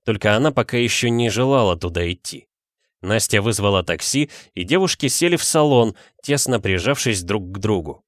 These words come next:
Водитель косился на запах, но молчал. Настя доставила подругу домой, и пока не убедилась, что та привела себя в порядок и легла в постель, не ушла домой.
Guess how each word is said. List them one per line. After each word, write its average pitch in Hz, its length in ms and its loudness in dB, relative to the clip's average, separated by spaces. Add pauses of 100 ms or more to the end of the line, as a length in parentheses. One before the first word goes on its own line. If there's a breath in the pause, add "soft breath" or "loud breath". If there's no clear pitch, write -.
(320)
Водитель 117 460 -2
косился 110 540 0
на 98 160 0
запах, 120 460 -2
но 95 120 -2
молчал. 92 580 -4 (600)
Настя 151 340 0
доставила 123 540 2
подругу 107 420 0
домой, 110 380 2
и 104 40 2
пока 98 280 -2
не 101 100 0
убедилась, 98 560 -2
что - 240 -4
та 101 160 -2
привела 95 380 -2
себя 95 260 -4
в - 100 -10
порядок 113 520 0 (240 loud breath)
и 95 160 -2
легла 92 340 0
в - 80 -18
постель, 139 520 -2 (300)
не 143 160 0
ушла 139 360 0
домой. 85 460 -4